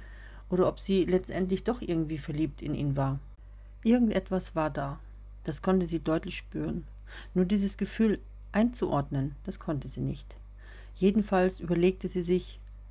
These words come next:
sich für ihr Verhalten zu entschuldigen, denn er verdiente es, nicht von ihr so abweisend behandelt zu werden. Blitzartig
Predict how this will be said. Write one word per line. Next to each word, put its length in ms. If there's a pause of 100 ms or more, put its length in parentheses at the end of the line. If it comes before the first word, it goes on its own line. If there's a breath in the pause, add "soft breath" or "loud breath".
(120)
sich 240
für 120
ihr 140
Verhalten 440
zu 120
entschuldigen, 600 (540)
denn 120
er 100
verdiente 480
es, 260 (140)
nicht 220
von 160
ihr 160
so 100
abweisend 560
behandelt 400
zu 140
werden. 320 (1200 loud breath)
Blitzartig 720